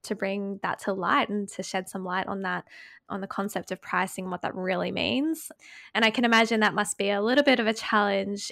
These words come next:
in your industry, is, I guess, helping people to diagnose the problem. And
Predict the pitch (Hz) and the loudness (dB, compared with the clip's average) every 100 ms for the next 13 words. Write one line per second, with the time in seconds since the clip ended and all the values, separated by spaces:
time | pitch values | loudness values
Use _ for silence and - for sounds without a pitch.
0 | - 208 202 190 208 - 254 320 - 226 | -6 -4 -4 -2 -2 0 0 -2 -2 -2
1 | 190 190 196 190 185 190 - - - - | 0 -2 -4 -2 -2 -4 -8 -16 -18 -20
2 | - - 240 247 233 208 - 208 - 208 | -14 0 2 4 2 2 2 2 2 -4
3 | 196 202 196 196 185 - 190 220 190 - | 2 4 4 2 -4 -6 -2 2 2 2
4 | - 220 - - - 208 185 180 196 | -2 -4 -8 -14 -4 0 0 -2 -6